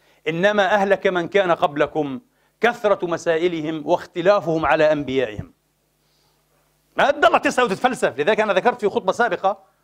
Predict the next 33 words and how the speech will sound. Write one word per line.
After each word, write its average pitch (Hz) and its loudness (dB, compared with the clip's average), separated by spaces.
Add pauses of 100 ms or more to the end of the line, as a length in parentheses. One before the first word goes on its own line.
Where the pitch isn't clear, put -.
(120)
ها، 196 -8 (680)
قبل 190 4
بضعة 214 2
أشهر، 214 -2 (120)
أنه 202 -2
مش 247 -2
من 247 -2
علامات 247 2
المعافاة 226 2
وعلامات 226 2
الخير 247 -2 (440)
أن 202 0
تفتخر - 0
مؤسسة 220 0
رسمية 226 2
أو 208 2
دار 220 0
إفتاء 233 0
بأنها 220 2
طلعت 220 0
لي 208 -2
في 196 -2
خم-، 220 -6
مش 190 -4
عارف، 190 0
عشر 196 0
سنوات 214 0 (200)
مائة 233 0
ألف 214 0
فتوى. 233 2
مش 226 -4
كويس 254 -2
هذا، 117 -12